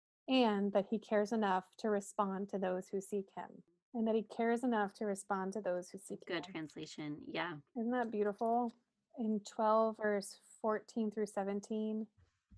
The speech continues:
Speaker 1: "Work at getting along with each other and with God, otherwise you'll never get so much as a glimpse of God.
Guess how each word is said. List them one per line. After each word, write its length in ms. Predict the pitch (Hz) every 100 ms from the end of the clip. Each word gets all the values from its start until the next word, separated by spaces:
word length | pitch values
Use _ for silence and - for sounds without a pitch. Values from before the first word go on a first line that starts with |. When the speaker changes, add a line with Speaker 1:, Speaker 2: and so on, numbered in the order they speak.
| - -
Speaker 1:
"Work 220 | 247 262 294
at 80 |
getting 240 | 240 233 233
along 260 | 220 208
with 180 | 214 220
each 140 | 233 226
other 320 | 220 226 226
and 180 | 208 208
with 160 | 214
God, 300 | - 190 202 208
otherwise 460 | 208 208 208 202
you'll 100 | 208
never 340 | 196 190 202 202
get 280 | 202 196
so 140 | - 214
much 240 | 196 190
as 140 | 196 196
a 20 |
glimpse 300 | 202 196 190
of 120 | 190
God. 380 | 156 165 -